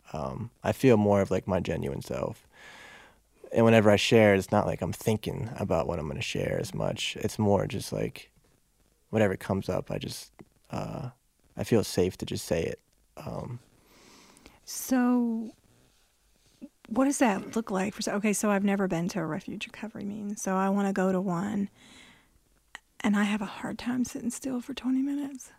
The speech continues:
Speaker 2: Like, what
Speaker 1: Mm-hmm.
Speaker 2: did that look like when you first went in? Like, were you able to sit there quietly for twenty minutes? Were you like, "Is this ever gonna end?"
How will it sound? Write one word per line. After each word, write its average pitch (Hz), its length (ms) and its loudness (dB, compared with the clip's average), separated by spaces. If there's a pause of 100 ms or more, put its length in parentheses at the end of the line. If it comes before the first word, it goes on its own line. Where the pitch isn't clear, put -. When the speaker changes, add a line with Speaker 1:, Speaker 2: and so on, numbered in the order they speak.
(160)
Speaker 2:
Like, - 120 2
what 240 120 8
Speaker 1:
Mm-hmm. 240 60 6
Speaker 2:
did 240 120 6
that 208 200 2
look 226 220 0
like 220 200 -2
when 226 120 2
you 208 140 2
first 208 320 -2
went 196 160 0
in? 220 360 0
Like, 196 260 -4 (280)
were 226 80 4
you 208 160 4
able 214 280 4
to 214 100 2
sit 214 280 0
there 214 140 2
quietly 208 540 2
for 233 140 -4
twenty 226 200 2
minutes? 233 300 2
Were 196 60 0
you 185 100 2
like, 185 180 -2
"Is 196 100 -6
this 196 160 -4
ever 185 220 -2
gonna - 240 -4
end?" 247 600 6